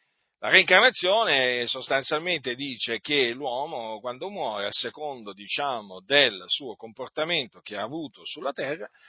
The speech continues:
si va a reincarnare in un altro individuo o in un animale.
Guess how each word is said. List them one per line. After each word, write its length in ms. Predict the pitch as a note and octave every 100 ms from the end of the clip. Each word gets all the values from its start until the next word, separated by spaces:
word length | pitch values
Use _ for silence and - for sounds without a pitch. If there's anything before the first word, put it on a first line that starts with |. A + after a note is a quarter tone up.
| -
si 180 | - G3
va 180 | C#3+
a 20 | B2+
reincarnare 800 | C3+ B2 A#2 A2 D2+ G#1+ - A2+ B2+ D#3 D3+
in 100 | C#3+
un 80 | C#3+
altro 280 | C3 B2 C3
individuo 600 | D3+ F#3 F3+ A3+ A3+ B2+
o 320 | A2 C3 D#3+
in 160 | B2 C#3
un 140 | B2+
animale. 640 | A#2+ A#2 D2+ A1+ G#1+ G#1